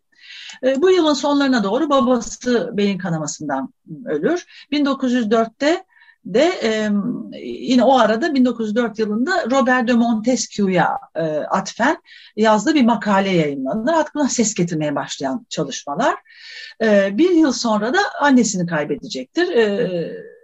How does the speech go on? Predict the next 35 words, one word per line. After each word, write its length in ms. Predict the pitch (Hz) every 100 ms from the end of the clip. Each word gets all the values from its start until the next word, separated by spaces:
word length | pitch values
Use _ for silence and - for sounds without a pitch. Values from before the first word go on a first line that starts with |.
| _ _
Jean 400 | 190 208 214 233 - - _
Wey 440 | 180 196 190 208 -
Proust, 400 | - 269 - _
e, 300 | - - -
nefritten 640 | 214 170 190 - 151 147 -
elli 220 | 165 147
altı 220 | 127 -
yaşında 360 | - - 277 107
ölür. 340 | 196 330 - - - -
Üzüntüsünü 520 | 277 262 240 - 214
tabii 240 | 208 175 170
tahmin 340 | 170 156 151
edebiliriz. 720 | 139 120 113 123 208 392 - _ - - - -
Proust'un, 640 | 180 170 - - 349 277
e, 60 | 254
sağlığı 540 | - 277 240 233 226
pek 220 | 208 180 165
iyi 220 | 165 156
değildir. 460 | 143 123 170 330 403
Üç 140 | 320 240
Aralık'ta 460 | 170 160 170 294
tedavi 440 | 254 196 160 147 120
için 460 | - 170 170 170
bir 120 | 175
kliniğe 360 | 170 202 170 143
yatar 480 | 113 - 254 311 247
ve, 320 | 247 302 294 214
e, 120 | 202
bin 140 | 214
dokuz 220 | 170 175
yüz 80 | 165
altıda 420 | 147 120 - 254
buradan 260 | 175 165 240
ayrılacaktır. 800 | 175 160 139 - 98 - 294 311 - - - 185
E, 80 | -